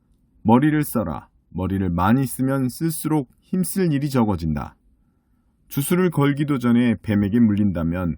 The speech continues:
뱀 주술사를 부르러 보내는 일이 무슨 소용 있겠는가? 지혜로운 이의 말은 호감을 산다. 어리석은 자는 말로 신세를 망친다.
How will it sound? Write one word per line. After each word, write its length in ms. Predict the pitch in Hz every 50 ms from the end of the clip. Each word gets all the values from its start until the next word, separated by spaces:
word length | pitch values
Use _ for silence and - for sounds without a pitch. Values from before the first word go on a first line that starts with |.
| - _ _ _ _ _ - _
뱀 240 | - 127 139 156 156 147
주술사를 600 | - 131 135 143 127 - - 127 117 127 131 127
부르러 500 | 117 - 113 117 117 110 113 107 98 82 -
보내는 460 | - 107 104 107 101 98 104 113 110
일이 340 | 98 92 90 98 95 82 - -
무슨 360 | 76 87 95 - - 160 156
소용 320 | 156 160 160 151 151 143 113
있겠는가? 600 | - - 110 98 87 80 71 - - - - - - _ - - _ _ _ _ _ _ _ - - - - - - - - - -
지혜로운 480 | - - 139 151 151 151 160 156 151
이의 220 | 147 143 143 147 139
말은 440 | 131 117 113 120 143 147 120 95 80
호감을 520 | 85 - - 147 - - 139 143 143 139
산다. 500 | - 131 110 95 85 76 65 - - - _ _ _ _ _ _ _ _ _ _ _ _
어리석은 500 | - - 104 113 - - 123 113 113 110
자는 500 | 95 101 101 110 123 131 117 87 69 -
말로 380 | - 82 92 104 123 147 160 143
신세를 420 | 123 - 156 151 - 147 123 123
망친다. 640 | 131 135 120 101 87 - - 92 80 69 55 - -